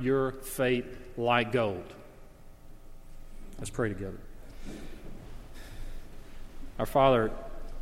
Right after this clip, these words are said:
these are foreign thoughts to our human nature. We pray that you might help each of us as the, if we've come to know Christ, that,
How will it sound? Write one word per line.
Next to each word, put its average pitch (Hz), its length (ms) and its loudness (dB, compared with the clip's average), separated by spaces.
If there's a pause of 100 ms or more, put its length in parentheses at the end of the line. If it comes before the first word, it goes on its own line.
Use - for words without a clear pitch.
these 127 360 6
are 113 100 4
foreign 143 600 6
thoughts 110 460 4
to 120 120 4
our 107 160 6
human 120 300 4
nature. 110 340 2
We - 800 -6
pray 127 260 8
that 113 140 4
you 123 100 4
might 120 300 6 (720)
help 131 320 10 (440)
each 156 200 8
of 127 100 2
us 98 300 2
as 104 260 0 (640)
the, 110 100 0
if - 240 -6
we've 143 200 6
come 151 220 6
to 143 40 6
know 147 140 10
Christ, 113 520 2 (260)
that, 104 180 2